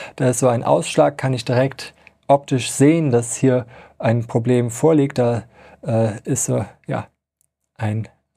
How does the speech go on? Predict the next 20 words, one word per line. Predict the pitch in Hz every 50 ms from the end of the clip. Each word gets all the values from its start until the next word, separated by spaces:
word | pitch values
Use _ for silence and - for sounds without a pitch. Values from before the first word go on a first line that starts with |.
| -
Ausschlag, | - 127 131 - - - 131 120 113 -
der | 127 120
definitiv | 120 123 - 123 117 117 127 117 -
nicht | - 135 139 - -
zur | - 120 113
Musik | 113 110 110 175 208 - -
passt, | - 135 156 170 - - - - - - - - -
ein | 143 120 117
Störgeräusch. | - - - - 185 185 180 143 131 131 143 165 165 - - - - - - - _
Und | - 147 147 147 143 - - 156
da | 156 160
hilft | 151 147 190 180 - -
es | 185 170 - -
mir, | 156 165 160
dass | 147 143 127 -
ich | 139 -
in | - 139 127
Fairlight | - - - 156 156 160 160 143 135 135 -
extrem | 165 139 - - - - - 151 156 170 175 151
weit | 139 135 135 135 117